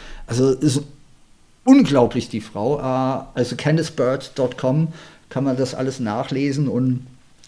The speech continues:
ich find das ja ganz, ganz faszinierend und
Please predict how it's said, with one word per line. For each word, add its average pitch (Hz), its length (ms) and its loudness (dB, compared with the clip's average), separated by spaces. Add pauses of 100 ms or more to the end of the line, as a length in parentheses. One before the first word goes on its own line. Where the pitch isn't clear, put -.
(140)
ich 131 200 2
find 240 160 4
das 139 160 2
ja 226 120 2
ganz, 107 260 0
ganz 113 220 -2
faszinierend 107 760 -4
und 101 340 -4